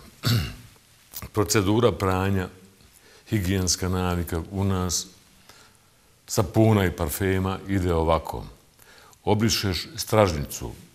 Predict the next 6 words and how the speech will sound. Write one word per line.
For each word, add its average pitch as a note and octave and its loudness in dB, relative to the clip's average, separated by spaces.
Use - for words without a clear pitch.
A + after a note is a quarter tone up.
možda E2+ -4
na E2 -2
hrvatskom F2 -2
guzicu, F2+ 0
papirom, F#2 0
ispereš F#2+ 0